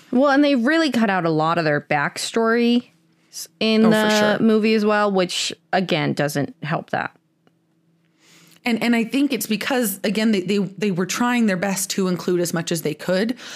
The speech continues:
Speaker 2: but that speed, you know, you don't see the depth of Katniss and Gale's relationship, which
Speaker 1: Mm-hmm.
Speaker 2: then I think makes the romance in the next one a little jarring. You know, the
Speaker 1: Mm.
Speaker 2: fact that they're all like, "Well, why are you making it a love triangle now?"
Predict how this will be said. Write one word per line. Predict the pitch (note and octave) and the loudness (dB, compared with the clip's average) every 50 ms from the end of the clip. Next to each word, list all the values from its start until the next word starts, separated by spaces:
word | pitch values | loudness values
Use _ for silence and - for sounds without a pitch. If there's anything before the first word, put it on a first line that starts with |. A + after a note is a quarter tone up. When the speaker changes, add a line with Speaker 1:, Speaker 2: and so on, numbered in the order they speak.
| - - _ | -18 -8 _
Speaker 2:
but | F#3+ - | -4 -4
that | F3+ E3+ - - - | -2 -4 -4 -4 -6
speed, | - - - B3+ B3 A#3 G#3+ G#3 G#3 F3+ G3 - - - - _ _ | -6 -2 0 0 2 2 2 2 2 0 -2 -4 -8 -16 -20 _ _
you | - A3 | -2 0
know, | G3+ F#3+ F3+ F3 F3 F3 - - _ _ _ _ _ | 0 2 2 0 -2 -2 -6 -12 _ _ _ _ _
you | F#3+ F3+ G#3+ A3+ G3+ | -2 0 2 2 2
don't | A#3 G#3+ G3+ - | 2 0 0 -2
see | - - - A3+ A3 | -2 -2 -2 -2 0
the | F3 G3 G3 | 0 0 -2
depth | F#3 G3+ G3 G3 G3 - - - - - _ G3 | -2 -2 -4 -4 -6 -10 -14 -16 -18 -10 _ -4
of | F#3 F3+ F3 F3 F3 E3 E3+ - | -2 -2 -2 -2 -2 -4 -6 -8
Katniss | - - F3+ E3+ D#3 E3 F3 E3+ - | -6 -4 -4 -4 -2 -2 -2 -2 0
and | G3+ G#3 | -2 0
Gale's | A3 G#3+ A3+ A#3 A#3+ G#3+ - | 0 0 0 0 0 0 0
relationship, | F#3 F3+ E3+ D#3 - - - C#3+ - - - - - - - - - - - - _ _ - | 0 0 0 -2 -4 -6 -6 -6 -4 -4 -6 -6 -8 -14 -20 -20 -20 -20 -20 -20 _ _ 2
which | G#3 G3+ F3 F3+ F3+ | 2 4 4 4 2
Speaker 1:
Mm-hmm. | E3+ F#3+ | 2 2
Speaker 2:
then | G#3 G#3+ A3 A3+ A#3 - | 2 2 2 2 2 0
I | - G3+ | 0 -2
think | G3 G3 - A3+ G#3+ G#3 G#3 - | -4 -2 -2 -2 -2 -2 -2 -2
makes | - G3 G3 G3 G#3 G#3 G#3 - - - - | -2 0 0 0 0 -2 -4 -4 -6 -6 -6
the | - _ - A3 | -8 _ -4 -4
romance | F#3+ F3 G3+ G3+ G#3 G#3+ A3 A3+ A3+ A#3+ B3 A#3+ - - - - - | -2 0 0 0 0 0 0 0 0 -2 -4 -4 -4 -8 -8 -6 -4
in | G3 G3+ G3+ G#3+ A3 | -2 0 2 2 2
the | A3 | 2
next | A3 G3+ G#3 G3+ - - - | 2 0 -2 -4 -6 -4 -2
one | A#3 A#3 A#3 A#3+ B3 B3 B3+ - - _ _ _ _ _ - - - | 0 2 2 2 2 2 0 -2 -6 _ _ _ _ _ -10 -4 -2
a | G#3 | -2
little | F#3 F#3+ F#3 F3+ | 0 0 0 0
jarring. | D#3+ D#3 F3 E3 E3+ E3 F3 D#3 - - - - - _ _ | 0 -2 -2 -2 -4 -6 -6 -6 -8 -8 -10 -10 -18 _ _
You | - G3 | -4 -2
know, | F3+ F3 | 0 2
the | F3 G3+ | 2 4
Speaker 1:
Mm. | G3+ | 4
Speaker 2:
fact | F#3+ F3+ E3 D#3+ | 4 4 4 2
that | F3+ F3+ F3 F3 E3+ - | 2 0 -2 -4 -4 -2
they're | F#3 F3+ F3 | -2 -2 0
all | F3 F3 | 0 0
like, | E3+ F3 F3 - | -2 -2 -4 -2
"Well, | F3 F#3 F3+ D#3+ | -4 -4 -4 -4
why | E3 E3+ F3+ | -4 -4 -2
are | F#3+ | 0
you | F#3+ F#3+ F#3+ | 0 0 0
making | F#3+ F3+ F3+ F#3 F#3+ | 0 -2 -2 -2 -2
it | F#3 F3+ | 0 0
a | F3 | 0
love | F3 F#3 F3+ - | 0 0 -2 -2
triangle | - G3 F3+ F3 E3 D#3+ E3 | -4 -4 -2 -2 -2 -2 0
now?" | E3+ F#3 F#3 E3+ D3+ - - | -2 -2 -2 -4 -6 -8 -10